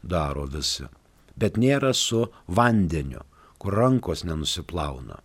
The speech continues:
Kur nėra šilta, kur rankšluosčio net popierinio nėra. Ir čia reikia galvoti, jeigu jūsų yra norinčių adoraciją daryt virš dešimt žmonių,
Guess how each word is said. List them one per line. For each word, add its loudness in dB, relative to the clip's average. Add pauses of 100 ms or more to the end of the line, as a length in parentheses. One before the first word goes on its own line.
(960)
Kur 2
nėra 2
šilta, 0
kur -4
rankšluosčio 0
net -4 (240)
popierinio -2
nėra. -6 (840)
Ir -4
čia 0
reikia 2
galvoti, 2
jeigu 0
jūsų 0
yra 0
norinčių 0
adoraciją 0
daryt -2
virš -2
dešimt -2
žmonių, 2